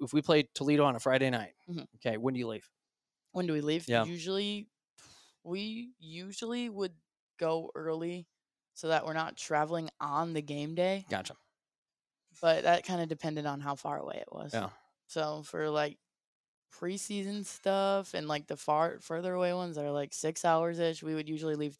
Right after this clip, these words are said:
Speaker 2: Thursday, like, afternoon.
Speaker 1: And be in a bus for
Speaker 2: Very long time.
Speaker 1: Yeah.
Speaker 2: Yes.
Speaker 1: Fun.
Speaker 2: Yeah. It was, you know.
Speaker 1: So big coach bus.
Speaker 2: Yes.
Speaker 1: Okay.
Speaker 2: At
Speaker 1: Kinda
Speaker 2: least it was a,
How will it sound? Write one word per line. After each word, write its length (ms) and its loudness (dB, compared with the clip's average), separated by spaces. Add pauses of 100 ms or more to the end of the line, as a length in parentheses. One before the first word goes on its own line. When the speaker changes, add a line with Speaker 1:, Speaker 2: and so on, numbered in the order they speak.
Speaker 2:
Thursday, 600 -4 (680)
like, 240 -4
afternoon. 600 -6 (100)
Speaker 1:
And 120 -10
be 120 4
in 80 4
a 40 2
bus 360 0
for 540 -6 (340)
Speaker 2:
Very 360 -6
long 240 -8
time. 320 -8
Speaker 1:
Yeah. 260 6 (120)
Speaker 2:
Yes. 480 -10 (880)
Speaker 1:
Fun. 520 -4
Speaker 2:
Yeah. 380 2 (440)
It 120 0
was, 600 0
you 120 2
know. 240 0
Speaker 1:
So 120 2
big 220 6
coach 240 10
bus. 400 10 (160)
Speaker 2:
Yes. 540 0
Speaker 1:
Okay. 220 8
Speaker 2:
At 180 -10
Speaker 1:
Kinda 160 8
Speaker 2:
least 20 10
it 40 10
was 20 4
a, 40 6